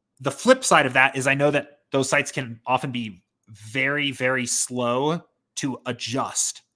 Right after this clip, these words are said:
So, like, you can find, sometimes there are situations where the books, the regulated sports books, have adjusted to news where Prize Picks has not. That is an opportunity where maybe on the flip side, there's a, there's the other side. But, like,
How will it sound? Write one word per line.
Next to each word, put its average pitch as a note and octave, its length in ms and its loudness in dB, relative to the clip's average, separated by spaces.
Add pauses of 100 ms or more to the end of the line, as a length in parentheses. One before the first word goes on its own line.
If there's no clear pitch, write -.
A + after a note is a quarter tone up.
(560)
So, C3+ 260 6
like, A#2 380 0 (280)
you C3+ 160 -6
can C#3 120 -4
find, D#3+ 340 4 (180)
sometimes F3 400 2
there D3+ 100 0
are C3+ 60 0
situations C#3 500 -4
where C3+ 80 -2
the A#2 80 -2
books, - 400 0
the C3 140 -4
regulated C#3 460 -4
sports D3 300 -8
books, - 180 -8
have B2 100 -6
adjusted A#2+ 480 -4
to C3+ 100 -6
news D3 500 -2
where B2+ 140 -2
Prize B2+ 300 0
Picks B2 200 -6
has G#2 180 -8
not. G#2+ 400 -2 (560)
That D3+ 180 6
is D#3 100 -2
an D3+ 60 -4
opportunity C3+ 480 -4
where A#2+ 120 -4
maybe B2 280 -6
on A#2 120 -4
the A2+ 60 -6
flip C#3+ 220 -8
side, A#2 160 -2
there's G#2+ 160 -6
a, G#2+ 160 -10
there's A2 180 -6
the A2 120 -8
other A#2+ 160 -4
side. G#2 260 -6
But, A2 120 -4 (400)
like, A#2 220 0